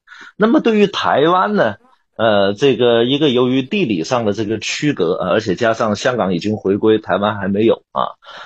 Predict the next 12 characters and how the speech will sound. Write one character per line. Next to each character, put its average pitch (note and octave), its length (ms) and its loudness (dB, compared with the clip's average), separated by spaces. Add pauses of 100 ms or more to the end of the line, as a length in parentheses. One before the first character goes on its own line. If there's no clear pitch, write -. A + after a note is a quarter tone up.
(120)
呃， F#2 240 2
这 A2+ 180 0
个， F#2 580 2 (880)
嗯， D#2 800 -4 (260)
从 B2 240 0
这 A#3+ 140 0
个 D#4 80 0
角 - 220 0
度 G#2 100 0
上 A2 180 -2
来 F#2 120 0
讲， C#2 260 -4